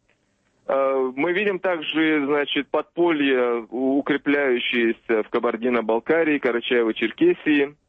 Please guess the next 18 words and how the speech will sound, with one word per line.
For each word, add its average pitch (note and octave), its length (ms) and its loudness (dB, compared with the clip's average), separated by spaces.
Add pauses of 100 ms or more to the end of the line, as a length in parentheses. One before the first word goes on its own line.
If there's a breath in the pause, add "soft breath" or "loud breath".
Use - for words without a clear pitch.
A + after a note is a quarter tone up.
(1200 loud breath)
Э, C3+ 240 0 (340)
совершенно G#3+ 480 0
очевидно, F3 920 -2
что - 280 0
Россия, D3+ 840 -2 (540)
э, A#2+ 340 -2
загнала D3+ 540 -2
себя D#3 240 -2
в C#3+ 120 -8
угол A#2+ 440 -2 (460)
на G#2+ 80 -2 (100)
Северном A#2+ 340 0
Кавказе. E2 680 -6 (420)
Этой C#3 280 -2
своей E3 280 0
неуклюжей, E3+ 720 0
тяжеловесной D#3 880 -2
политикой D3 840 -2